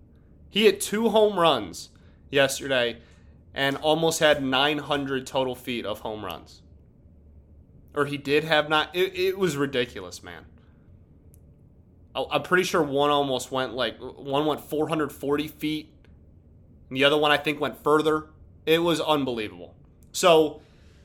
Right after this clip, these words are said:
with those two homers, the first one, that's just Joey Gallo being Joey Gallo. I'm not gonna put too much pressure on Mize there. Um, that was, uh, that was honestly paint. He, he found the black. It was a decent pitch and all that. Great.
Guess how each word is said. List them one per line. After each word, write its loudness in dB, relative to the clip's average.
with 0
those 6
two 2
homers, -4
the 0
first 2
one, 2
that's 6
just -2
Joey 6
Gallo 6
being -2
Joey -2
Gallo. 0
I'm -8
not 2
gonna -4
put -6
too -6
much -4
pressure -2
on 0
Mize -4
there. 0
Um, -2
that 2
was, 0
uh, 0
that -2
was -4
honestly 6
paint. -2
He, -6
he -10
found 6
the 0
black. 4
It -4
was -2
a -4
decent -4
pitch 0
and -6
all 4
that. 4
Great. 2